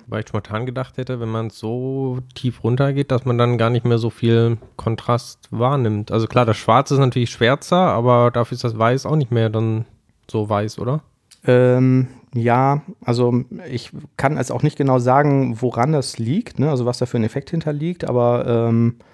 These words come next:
Speaker 2: ich merke auch, wenn das, wenn das Display nicht so hell ist, dass die Farbwiedergabe einfach besser ist. Ich weiß
Speaker 1: Mhm.
Speaker 2: nicht, warum das so ist, also was dahinter liegt. Ähm,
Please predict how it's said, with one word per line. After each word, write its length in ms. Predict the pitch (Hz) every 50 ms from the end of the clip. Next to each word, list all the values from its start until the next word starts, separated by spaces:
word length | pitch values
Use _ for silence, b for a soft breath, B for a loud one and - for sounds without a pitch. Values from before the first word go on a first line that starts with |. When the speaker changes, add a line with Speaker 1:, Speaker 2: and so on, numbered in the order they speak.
| b b b b b b
Speaker 2:
ich 220 | - 120 - -
merke 340 | 120 117 135 - - 139 -
auch, 220 | 123 131 127 -
wenn 140 | 127 131 127
das, 200 | 123 123 123 - 147 143 _ -
wenn 120 | - 120 120
das 100 | 113 -
Display 300 | - 113 - - 127 120
nicht 180 | 123 135 -
so 120 | - 127 113
hell 180 | 104 120 135
ist, 240 | 156 - 135 - -
dass 120 | 123 - -
die 80 | -
Farbwiedergabe 640 | 117 - 120 123 - - 123 110 101 104 101 101 107
einfach 240 | 107 101 - 117 -
besser 340 | - - - - - 107 113
ist. 240 | 113 - - - - b b b b
Ich 160 | - 107 -
weiß 160 | 117 104 107
Speaker 1:
Mhm. 60 | 101 104
Speaker 2:
nicht, 200 | 107 - - _ -
warum 380 | - 98 95 104 101 101 98 -
das 140 | - 101 -
so 100 | - -
ist, 200 | - - - -
also 160 | 107 101 98
was 120 | 104 101 -
dahinter 360 | - - 101 104 - - 107
liegt. 280 | 101 104 107 110 - B B B B B B B B B B B B B B -
Ähm, 640 | 123 113 110 110 110 110 110 107 107 110 110 110